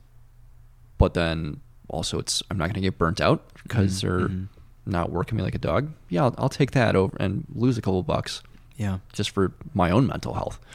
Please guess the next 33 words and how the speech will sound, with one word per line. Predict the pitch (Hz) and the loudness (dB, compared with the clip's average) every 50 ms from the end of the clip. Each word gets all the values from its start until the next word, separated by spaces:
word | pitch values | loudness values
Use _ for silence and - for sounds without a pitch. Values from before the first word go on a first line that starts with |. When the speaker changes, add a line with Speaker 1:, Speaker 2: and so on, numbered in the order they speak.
| - - | -10 -6
Speaker 2:
Right, | 95 92 92 90 - - | -4 -4 -6 -6 -8 -10
right. | 92 92 90 - - - - - - - - - - - - - - - | -10 -8 -8 -10 -12 -16 -20 -20 -20 -20 -20 -20 -20 -20 -20 -20 -12 -8
Yeah, | - 110 131 - | -4 -4 -4 -4
I | - 98 | -4 -4
don't | 113 127 127 | -2 -2 0
know. | 139 131 | 0 0
When | 101 101 104 | 0 0 0
they're | 110 117 | 0 0
making | 123 131 - - 123 117 - - - - - | 0 -2 -2 -4 -6 -6 -6 -10 -18 -14 -10
twice, | - - - 107 123 127 - - - | -8 -4 -2 -2 -2 -2 -4 -4 -6
if | 110 - - | -6 -4 -4
not | 117 - - | -4 -4 -2
three | - 113 | -4 -4
times | 113 - 120 117 117 | -4 -2 -4 -4 -4
as | 107 104 | -4 -4
much, | 104 101 110 143 - | -2 -4 -4 -4 -4
I, | 110 - | -6 -4
it's, | - 117 | 0 0
Speaker 1:
Mm-hmm. | 117 117 - - - - | 0 0 0 -2 -4 -8
Speaker 2:
it's | - - | -12 -12
very | - - 95 104 113 113 | -10 -8 -6 -4 -4 -4
hard | 107 107 104 - | -4 -6 -6 -8
to | - | -10
go | - - 92 - | -10 -12 -12 -8
back. | - 92 92 104 95 - - - - - - - | -8 -6 -6 -6 -8 -10 -14 -20 -20 -10 -4 -4
Speaker 1:
Oh, | 160 - - | -4 -4 -4
for | - 135 | -6 -4
sure. | - - - 120 - - - - - - | -4 -2 -2 -2 -4 -6 -14 -18 -12 -8
Speaker 2:
Uh, | 104 92 90 92 92 | -6 -4 -4 -2 -2
and | 92 92 | -2 -2
I | 95 | -2
wonder | 98 98 101 104 104 101 | -2 -2 -2 -2 -4 -2
what | 101 98 98 | -2 -2 -4